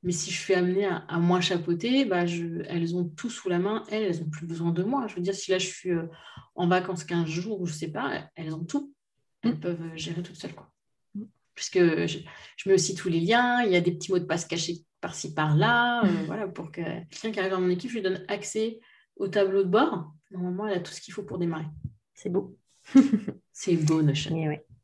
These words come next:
Speaker 2: Mais ça, c'est, ouais, d'où l'importance de créer ce genre de tableau de bord et de créer des process aussi. Et quand
Speaker 1: Mm.
Speaker 2: vous avez le temps, même au début, même quand t'es tout seul, je trouve que
Speaker 1: Mm.
Speaker 2: c'est déjà un gain de temps quand tu, toi, lis le process et travailles dessus et que tu as plus qu'à cocher les cases et à faire, euh,
Speaker 1: Mm.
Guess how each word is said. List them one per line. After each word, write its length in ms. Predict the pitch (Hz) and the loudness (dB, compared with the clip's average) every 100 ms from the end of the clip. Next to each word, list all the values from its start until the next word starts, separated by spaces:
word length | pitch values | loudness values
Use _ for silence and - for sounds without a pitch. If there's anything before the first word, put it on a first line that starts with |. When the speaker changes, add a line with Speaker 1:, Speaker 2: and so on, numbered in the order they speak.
| - | -2
Speaker 2:
Mais 60 | 180 | 4
ça, 140 | 220 | 4
c'est, 160 | 220 190 | 6 6
ouais, 140 | 175 | 6
d'où 180 | 160 226 | 4 6
l'importance 540 | 208 185 180 208 208 | 6 6 4 4 4
de 80 | 180 | 0
créer 320 | - - 202 | -2 2 2
ce 180 | 196 185 | 2 -2
genre 200 | 180 180 | 0 0
de 80 | 175 | 0
tableau 300 | 175 170 175 | 0 0 0
de 40 | |
bord 320 | 175 214 226 220 | 4 6 6 6
et 80 | 202 | 0
de 100 | 180 | 0
créer 220 | - 202 | 0 2
des 80 | 180 | 2
process 440 | 180 185 190 190 | 2 -2 0 -2
aussi. 400 | 175 - 214 233 - _ | -4 0 0 0 -6 _
Et 280 | 180 190 180 | 2 2 0
quand 200 | - 214 | 4 6
Speaker 1:
Mm. 40 | 226 | 6
Speaker 2:
vous 120 | 220 | 6
avez 160 | 208 196 | 6 6
le 100 | 185 | 2
temps, 280 | - - _ _ _ _ | -2 -4 _ _ _ _
même 260 | 190 240 | 6 8
au 60 | 226 | 8
début, 360 | 202 202 202 214 | 8 4 4 4
même 160 | 196 | 4
quand 140 | 190 196 | 2 0
t'es 120 | 190 | 0
tout 200 | 196 214 | -2 -6
seul, 360 | - 202 208 208 _ _ _ _ | -2 -2 -2 -6 _ _ _ _
je 40 | |
trouve 120 | 233 | 2
que 60 | 240 | 2
Speaker 1:
Mm. 20 | |
Speaker 2:
c'est 100 | 202 | 4
déjà 200 | 185 202 | 4 6
un 120 | 214 190 | 6 6
gain 160 | 202 | 4
de 100 | 202 | 4
temps 220 | 202 214 208 | 2 2 2
quand 200 | 180 180 | -2 -2
tu, 380 | - 175 180 - | -4 -4 -4 -4
toi, 260 | - 233 | 4 6
lis 160 | 214 214 | 8 4
le 80 | 208 | 2
process 460 | - 196 202 196 | -2 -2 0 -2
et 60 | 180 | -4
travailles 380 | - 180 180 185 | 0 2 4 2
dessus 380 | 175 175 - 202 | 0 -6 -2 0
et 80 | 175 | -2
que 40 | |
tu 180 | - 175 | -4 -2
as 60 | 165 | -2
plus 260 | - - | -2 -4
qu'à 120 | 196 175 | 0 0
cocher 300 | 196 185 185 | 0 0 2
les 160 | 180 | 2
cases 340 | 185 196 190 175 | 4 4 4 0
et 60 | |
à 80 | 156 | -2
faire, 300 | - 180 170 | 2 2 2
euh, 160 | 160 | 0
Speaker 1:
Mm. 60 | - | -2